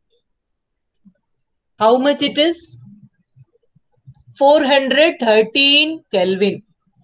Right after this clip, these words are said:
Four one three. Primary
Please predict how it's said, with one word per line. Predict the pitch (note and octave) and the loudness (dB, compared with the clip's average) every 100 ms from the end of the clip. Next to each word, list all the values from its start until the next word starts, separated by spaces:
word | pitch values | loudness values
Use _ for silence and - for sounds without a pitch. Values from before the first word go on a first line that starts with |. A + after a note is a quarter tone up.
| - | -6
Four | B3 C4+ B3 | -2 -2 0
one | A#3+ A#3 | -2 -2
three. | G#3 F#3+ - - _ _ _ _ _ _ _ _ _ _ _ _ | -6 -6 -8 -16 _ _ _ _ _ _ _ _ _ _ _ _
Primary | A#3 B3+ D#4 E4+ F#4+ G#4 | 0 0 0 -2 0 0